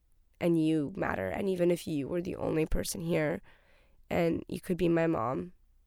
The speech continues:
because she watches and listens to this podcast. So even if my mom were the only person listening, it still does wonders for me to actually put this out to the world. So, you know,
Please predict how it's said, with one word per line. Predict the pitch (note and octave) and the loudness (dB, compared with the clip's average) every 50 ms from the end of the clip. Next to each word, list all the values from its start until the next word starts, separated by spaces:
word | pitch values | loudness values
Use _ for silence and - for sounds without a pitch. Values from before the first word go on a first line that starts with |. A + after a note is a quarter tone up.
| _ _ | _ _
because | - F3+ - F3+ F3 | -12 -10 -8 -6 -6
she | - - F3+ | -4 -2 0
watches | F3 E3+ D#3 D#3 E3+ - - - - F#3+ - - | 2 2 2 0 0 -2 -2 -4 -4 -4 -6 -8
and | - - - - | -8 -6 -6 -6
listens | - - - - - - - | -8 -8 -8 -8 -8 -6 -8
to | - - | -8 -8
this | - - | -8 -8
podcast. | - - - - - - - D#2 - - - | -6 -4 -6 -6 -6 -6 -8 -8 -8 -6 -6
So | - - - G2+ G2 E2 - - - - - - - - - - - - - | -6 -4 -4 -4 -4 -4 -6 -10 -14 -20 -20 -20 -20 -20 -20 -20 -12 0 4
even | B3 B3 C#4 D4 | 8 8 10 8
if | C#4+ - | 8 6
my | - B3 A#3 | 6 6 6
mom | G#3+ F#3+ E3+ D#3 D3 C#3 B2+ B2+ | 6 4 4 4 2 2 0 0
were | D#3+ E3+ | -2 -2
the | F3 - - | -2 -2 -2
only | - E3 D#3+ D#3 D#3+ | 0 2 2 2 2
person | - - F3+ F#3 - - - | 0 0 -2 -2 -4 -6 -6
listening, | - - - - G#3 F#3+ F3 E3+ E3+ F3 F#3 F#3+ - - - - - - - - - - - - _ _ - | -6 -6 -8 -6 -2 0 0 2 2 2 0 -2 -6 -14 -20 -20 -20 -20 -20 -20 -20 -20 -20 -20 _ _ -2
it | G3+ G3 - | -2 0 0
still | - - G#3+ G#3+ F#3+ E3+ - _ _ _ _ _ | 0 2 2 0 0 -2 -6 _ _ _ _ _
does | - - E3+ D#3+ E3 E3 - - | -2 0 2 2 2 0 -4 -8
wonders | - E3+ F3 F3 - F3+ F3+ - - - - - - - | -6 -6 -6 -4 -4 -4 -4 -4 -4 -6 -10 -12 -12 -16
for | - - - F#3 | -12 -6 -4 -2
me | F#3 F3+ F3 | -2 0 -2
to | E3+ - - | -2 -4 -6
actually | - - - - - - - | -6 -8 -8 -8 -8 -8 -8
put | - - - | -8 -8 -8
this | - - - | -6 -6 -6
out | - - - | -6 -8 -10
to | - - | -10 -8
the | - | -6
world. | - - - - - - - - - - - - - - - _ _ _ _ | -6 -4 -4 -6 -6 -8 -10 -16 -20 -20 -20 -20 -20 -20 -20 _ _ _ _
So, | - - - D4+ C4+ A#3+ A#3 A#3 - - - - _ _ _ _ _ - - - - _ | -2 4 6 6 6 6 4 0 -6 -14 -20 -20 _ _ _ _ _ -20 -20 -20 -8 _
you | - A3 | 2 4
know, | G3+ F#3+ F#3 F#3+ | 6 4 4 2